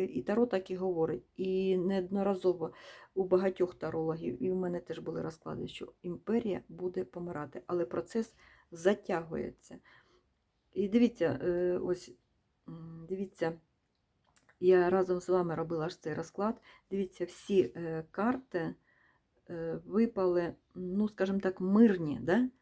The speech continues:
Немає акт-, агресії, немає активних бойових дій і так далі. Так, ось, дивіться, мечові, дві карти мечові, і в них,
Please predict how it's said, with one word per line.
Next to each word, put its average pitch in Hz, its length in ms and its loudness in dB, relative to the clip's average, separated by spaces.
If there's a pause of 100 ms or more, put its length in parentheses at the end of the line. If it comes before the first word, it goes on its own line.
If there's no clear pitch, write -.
(140)
Немає 196 560 4
акт-, - 400 -8
агресії, 180 560 2
немає 202 400 4
активних 190 520 -4
бойових 185 500 6
дій 170 460 -8
і 180 80 -18
так 180 240 -6
далі. 156 300 -8 (1400)
Так, 226 260 -6 (180)
ось, 160 240 -8 (220)
дивіться, 160 360 -10
мечові, 180 460 0
дві 160 220 -4
карти 165 400 -4
мечові, 170 580 0 (920)
і 185 160 4
в 180 100 0
них, 214 460 4